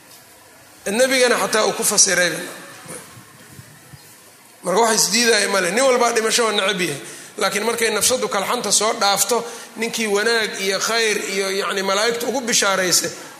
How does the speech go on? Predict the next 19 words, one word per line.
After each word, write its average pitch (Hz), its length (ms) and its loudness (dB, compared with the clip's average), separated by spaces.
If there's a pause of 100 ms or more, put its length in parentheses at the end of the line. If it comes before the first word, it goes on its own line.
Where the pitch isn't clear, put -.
(140)
khayrkaas 226 400 -4
inuu 226 160 -8
iska 277 240 0
aado 220 260 0
jeclaanayaa 202 600 0
markaas. 165 320 -8 (580)
Ayb. 139 160 -6 (680)
Baabun, 240 880 2
ay 220 180 4
haadaa 226 380 4
kani 208 260 2
baabun 208 420 4
baab 202 260 4
weeyaan, 208 420 2
macuunatu 208 640 2
rajuli 226 560 2
akhaahu. 170 520 0 (760)
Kaalmada 202 600 4 (100)
qofka 220 320 2